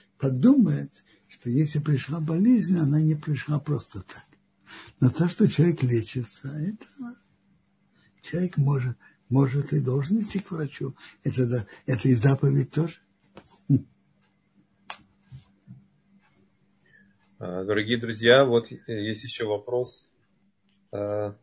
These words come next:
Speaker 2: да, это больше благодарности. Если есть ещё вопросы, пожалуйста, я себя вижу, поднял участник руку. Анна, мы даём вам звук, пожалуйста.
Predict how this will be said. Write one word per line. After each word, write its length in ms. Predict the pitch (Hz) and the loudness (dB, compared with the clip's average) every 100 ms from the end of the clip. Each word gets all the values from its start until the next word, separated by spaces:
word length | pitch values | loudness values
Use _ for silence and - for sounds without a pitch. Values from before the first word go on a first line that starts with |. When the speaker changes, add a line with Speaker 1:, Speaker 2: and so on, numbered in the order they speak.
| _ _ _ _ _ _ _ _ _ - | _ _ _ _ _ _ _ _ _ 0
Speaker 2:
да, 180 | 107 | 2
это 340 | 107 107 104 101 | 2 0 -2 -4
больше 480 | 107 117 113 117 101 | 0 0 0 -2 0
благодарности. 720 | 101 104 104 135 165 147 - | 0 2 6 6 8 2 0
Если 380 | 113 117 139 139 | 0 2 0 0
есть 200 | 143 147 | -2 -2
ещё 180 | - 131 | -6 -2
вопросы, 400 | 117 143 135 - | -2 -2 -4 -4
пожалуйста, 580 | 147 123 123 117 - 107 | -4 2 4 4 0 -6
я 160 | 107 110 | -4 -6
себя 200 | - 104 | -8 -10
вижу, 240 | 104 107 | -12 -12
поднял 360 | - 101 107 107 | -14 -8 -6 -6
участник 420 | - 104 - 160 | -4 -6 -6 -6
руку. 520 | 143 160 160 139 135 _ _ _ _ _ _ - | -2 0 2 0 -2 _ _ _ _ _ _ -2
Анна, 560 | 120 120 117 131 151 _ | 0 2 2 0 -2 _
мы 140 | 120 113 | -8 4
даём 340 | 117 117 120 | 8 8 6
вам 200 | 113 107 | 2 -2
звук, 320 | 110 123 156 | -4 -4 -4
пожалуйста. 460 | 113 - 101 92 | -6 -6 -8 -10